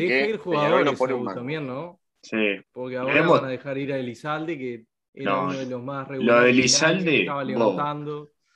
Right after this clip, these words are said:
Speaker 3: lo de Elizalde es verdaderamente increíble como el tipo, el sem-, o sea, toda la apertura fue de los únicos puntos altos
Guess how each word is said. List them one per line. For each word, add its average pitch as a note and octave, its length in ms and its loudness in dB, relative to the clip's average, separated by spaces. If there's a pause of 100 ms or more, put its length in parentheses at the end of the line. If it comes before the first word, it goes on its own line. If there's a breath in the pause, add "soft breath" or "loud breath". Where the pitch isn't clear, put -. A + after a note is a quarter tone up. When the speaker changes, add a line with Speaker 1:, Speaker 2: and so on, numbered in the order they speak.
(100)
Speaker 3:
lo B2 140 4
de B2+ 100 8
Elizalde B2 460 4
es - 260 -2
verdaderamente A#2 880 6
increíble G2+ 800 4
como B2 200 4
el G2 120 0
tipo, D#2+ 540 -2
el A2+ 300 4
sem-, A#2+ 300 0 (200)
o A#2+ 60 2
sea, A#2 200 2
toda F#3+ 160 6
la E3+ 100 8
apertura F3 840 4
fue G3 200 6
de F3+ 60 8
los C3 200 4
únicos D#3+ 420 6
puntos E3+ 480 4
altos F#3+ 480 4